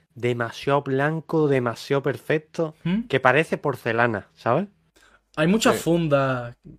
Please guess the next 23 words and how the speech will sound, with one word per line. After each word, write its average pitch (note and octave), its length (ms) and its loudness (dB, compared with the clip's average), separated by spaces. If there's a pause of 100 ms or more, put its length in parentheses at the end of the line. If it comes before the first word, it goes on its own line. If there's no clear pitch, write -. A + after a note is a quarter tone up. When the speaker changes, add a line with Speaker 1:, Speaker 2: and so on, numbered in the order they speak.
(480)
Speaker 2:
para, B2 560 -2
para A#2 260 -8
eso. D3 300 -8 (340)
Speaker 1:
Y - 120 -8
a C3+ 40 0
mí B2+ 100 0
Speaker 3:
Sí. F3+ 60 0
Speaker 1:
eso, F#3+ 320 -2
o D3 40 -10
sea, A#2+ 240 0 (140)
es - 100 -14
que F3+ 200 -4
no D3 260 -4
me F3 80 2
gusta. C3 460 -4 (1600)
Speaker 3:
Eh, A#2 180 -2
Joseca, B2+ 380 -6
¿estás A#2 380 -8
haciendo F3+ 240 -2
Speaker 1:
Es C3 60 -2
Speaker 3:
body B3 120 -2
Speaker 1:
como, G#3 140 -2
Speaker 3:
shaming? E3 320 -6